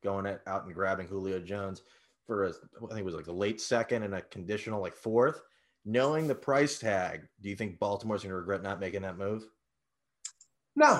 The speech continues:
Speaker 2: I, I don't think so. Um, because there's still the, the, the price and the signing bonus and what we gotta do, 'cause basically you still have to,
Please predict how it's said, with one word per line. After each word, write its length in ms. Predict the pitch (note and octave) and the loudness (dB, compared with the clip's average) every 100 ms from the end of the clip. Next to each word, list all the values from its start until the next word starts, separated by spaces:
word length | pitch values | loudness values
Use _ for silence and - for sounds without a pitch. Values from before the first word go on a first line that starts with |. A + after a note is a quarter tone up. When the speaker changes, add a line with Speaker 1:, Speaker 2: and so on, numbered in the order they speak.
| - | 0
Speaker 2:
I, 280 | - E3 D#3 | 2 4 8
I 20 | |
don't 160 | F3 F3 | 6 6
think 160 | C3+ | 4
so. 340 | - A#2+ C3+ C#3 - | 4 4 0 -6 2
Um, 920 | C3 C3+ C3 C3 C3 C3 B2+ B2+ C3+ - | 6 8 8 6 4 4 0 -2 -4 -6
because 280 | D3 D3 C3 | 2 6 8
there's 240 | C#3+ C#3 | 8 8
still 320 | - D3 D3 | 8 6 8
the, 260 | C#3+ C#3 C#3 | 8 6 6
the, 600 | C#3 C3 C3 C3 C3 C3 - | 4 6 6 6 6 6 2
the 120 | B2+ - | -4 -4
price 760 | - C#3+ D3+ D3+ - - - - _ _ _ | 2 4 6 8 8 8 4 -4 _ _ _
and 160 | C3+ B2 | 0 2
the 80 | A#2 | 4
signing 420 | - D#3 D#3 D3 | 6 8 6 6
bonus 800 | C#3+ C#3+ C#3+ C#3 C3+ C#3 - - | 6 6 6 6 6 6 4 2
and 760 | B2+ B2+ B2 B2 B2 B2 B2 A#2+ | -2 2 2 2 2 2 0 0
what 260 | B2+ D3+ D3+ | 2 2 4
we 100 | D3+ | 4
gotta 260 | C#3+ C#3 | 6 2
do, 840 | A#2+ C#3+ C#3+ C#3+ C#3+ C#3+ C#3 C#3+ C#3+ | 2 4 6 6 6 6 4 0 2
'cause 400 | C3 C3 A#2+ - | 4 4 2 0
basically 440 | C#3+ D3+ D3+ C#3+ C3+ | 4 4 4 2 0
you 120 | C3+ | 2
still 300 | - D3+ D3+ | 2 6 6
have 260 | C3+ C3 - | 6 4 2
to, 240 | C3 C3 | 2 2